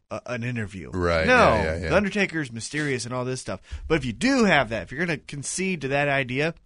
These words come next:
Speaker 1: what would be great is if he was, like, a televangelist.
Speaker 2: Yeah,
Speaker 1: And, like,
Speaker 2: yes.
Speaker 1: you're down in the bayous.
Speaker 2: Yes.
Speaker 1: And every week he had a message
Speaker 2: Well,
Speaker 1: of why the machine is polluting your brain.
Speaker 2: How about, like,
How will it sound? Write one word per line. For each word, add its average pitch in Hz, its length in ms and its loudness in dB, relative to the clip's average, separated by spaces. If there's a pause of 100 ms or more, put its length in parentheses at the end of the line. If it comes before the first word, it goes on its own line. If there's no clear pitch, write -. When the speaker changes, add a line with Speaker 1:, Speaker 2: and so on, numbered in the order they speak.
(320)
Speaker 1:
what 156 100 -4
would 143 140 -2
be 110 200 -8
great 135 480 2
is 113 160 -8
if 113 80 -10
he 131 100 -4
was, 123 160 -2
like, 110 140 -4
a 95 80 -12
televangelist. 110 1080 -6 (100)
Speaker 2:
Yeah, 139 260 4
Speaker 1:
And, 87 180 2
like, - 140 2
Speaker 2:
yes. 139 220 6
Speaker 1:
you're 131 80 4
down 147 320 6
in 143 80 -2
the 131 60 -4
bayous. 120 560 2
Speaker 2:
Yes. 107 340 4
Speaker 1:
And 147 120 0
every 160 340 6
week 147 340 4 (160)
he 156 140 0
had 165 120 6
a 143 80 4
message 120 680 0
Speaker 2:
Well, 101 100 -6 (140)
Speaker 1:
of 131 200 0
why 156 260 6
the 147 60 -2
machine 156 800 0 (220)
is 127 380 0
polluting 165 640 4
your 156 160 2
brain. 147 360 2
Speaker 2:
How 135 60 4
about, 123 220 2
like, 147 260 0